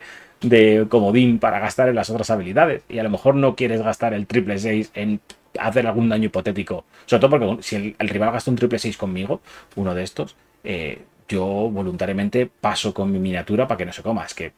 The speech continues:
tirar seis dados sería comerse cinco, se comería cinco y cinco, se puede comer diez, se puede morir. Si muevo y pego, por ejemplo.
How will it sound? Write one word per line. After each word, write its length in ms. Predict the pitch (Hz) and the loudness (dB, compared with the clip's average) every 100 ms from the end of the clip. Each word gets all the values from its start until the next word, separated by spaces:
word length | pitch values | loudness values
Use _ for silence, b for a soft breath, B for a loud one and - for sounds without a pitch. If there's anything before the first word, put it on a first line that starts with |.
| _ _ | _ _
tirar 240 | - 82 | -8 -8
seis 240 | - 90 82 | -8 -10 -6
dados 320 | 110 101 76 | -6 -6 -10
sería 140 | 78 | -12
comerse 320 | 78 90 87 87 | -10 -10 -12 -8
cinco, 420 | 101 107 131 147 B B | -4 -2 -2 -4 B B
se 120 | - | -16
comería 240 | 80 87 87 | -10 -8 -6
cinco 200 | 95 90 | -6 -8
y 60 | |
cinco, 260 | 92 104 120 | -6 -4 -4
se 80 | 98 | -4
puede 120 | 95 | -2
comer 200 | 104 78 | -2 -2
diez, 220 | 113 - | -2 -4
se 100 | - | -6
puede 180 | 120 117 | -4 -2
morir. 320 | 78 117 123 - _ | -2 -6 -6 -12 _
Si 320 | - - 90 87 | -20 -14 -12 -6
muevo 300 | 95 104 90 | -2 -2 -2
y 40 | |
pego, 340 | - 135 87 | 0 0 0
por 140 | 76 85 | -8 -6
ejemplo. 380 | - 117 87 | -2 -2 -2